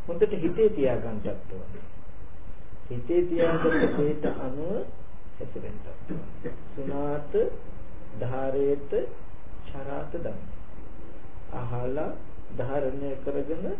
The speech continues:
ධම්ම හැසිරෙන්න. එහෙනම් දැන් මම මේ පෙන්වන දහම් කරුණු හොඳට හිතේ මතක තියාගන්න ඕනේ. මම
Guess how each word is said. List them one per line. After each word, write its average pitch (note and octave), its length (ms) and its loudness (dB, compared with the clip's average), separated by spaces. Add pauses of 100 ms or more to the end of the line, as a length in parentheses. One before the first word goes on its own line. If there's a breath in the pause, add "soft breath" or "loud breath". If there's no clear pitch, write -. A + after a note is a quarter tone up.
(440)
ධම්ම B2+ 280 -2
හැසිරෙන්න. D#3+ 520 0 (1400)
එහෙනම් F3+ 400 2 (880)
දැන් D3 220 0
මම D#3 200 0
මේ D#3+ 160 0
පෙන්වන C#3 560 0 (520)
දහම් B2+ 300 -2 (120)
කරුණු D3 380 0
හොඳට C3+ 480 0 (500)
හිතේ C3+ 420 0 (400)
මතක - 480 4
තියාගන්න C#3 600 2 (680)
ඕනේ. - 360 0 (1700)
මම D#3 200 0